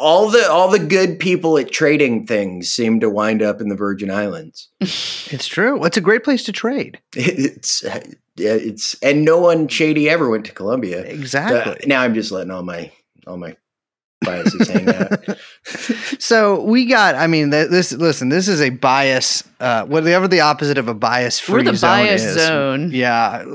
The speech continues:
Speaker 3: They call me and Liz the bias brothers, uh, at the, uh, podcasting conventions we go to. So, I mean, all right, he's got Hunt for Red October out. Uh, I think the next book he writes, is it, I'm gonna fuck this up because he has very similar sounding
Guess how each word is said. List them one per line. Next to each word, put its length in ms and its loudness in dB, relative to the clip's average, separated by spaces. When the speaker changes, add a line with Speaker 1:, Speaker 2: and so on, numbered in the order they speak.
Speaker 3:
They 100 2
call 220 2
me 140 2
and 120 2
Liz 180 2
the 120 -2
bias 460 0
brothers, 680 -2
uh, 400 -2
at 200 -8
the, 220 -4
uh, 220 -8
podcasting 560 -2
conventions 480 -8
we 120 -8
go 180 -8
to. 180 -10
So, 380 0
I 120 2
mean, 180 2
all 140 0
right, 260 -2
he's 240 -2
got 200 2
Hunt 220 0
for 100 0
Red 160 4
October 460 -2
out. 240 -6
Uh, 440 0
I 80 -2
think 180 -2
the 80 2
next 300 0
book 180 -2
he 80 -2
writes, 280 0
is 140 -4
it, 200 -4
I'm 100 4
gonna 160 4
fuck 300 0
this 160 0
up 160 2
because 240 0
he 80 0
has 120 2
very 220 2
similar 560 0
sounding 800 0